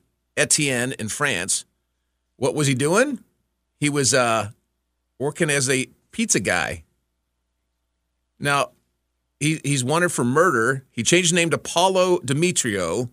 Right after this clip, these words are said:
was featured in several French newspapers as an Italian pizza maker with homemade recipes. So apparently, he's really good at what he was doing, but he's an ex-mobster.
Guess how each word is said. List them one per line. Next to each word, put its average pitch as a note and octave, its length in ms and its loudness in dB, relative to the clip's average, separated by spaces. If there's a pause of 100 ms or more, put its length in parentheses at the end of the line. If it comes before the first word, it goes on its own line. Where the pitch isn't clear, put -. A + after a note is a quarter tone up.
(580)
was - 160 2
featured G3 420 0
in D#3 120 4
several F3+ 360 4
French - 360 0
newspapers D#3 840 0
as C#3 220 0
an C#3+ 80 -2
Italian D3 460 0
pizza F#3 320 0
maker A#2+ 340 -2
with C3+ 140 -2
homemade C#3+ 320 -2
recipes. F3+ 540 0
So C#3+ 60 -2
apparently, F#3 400 4 (220)
he's G3 220 4
really A#3 180 4
good G#3 260 6
at F#3 80 0
what E3+ 120 4
he D#3+ 60 2
was C#3+ 120 -2
doing, D#3 460 2 (1080)
but D#3 160 2
he's E3 220 4
an E3 100 2
ex-mobster. D#3 920 0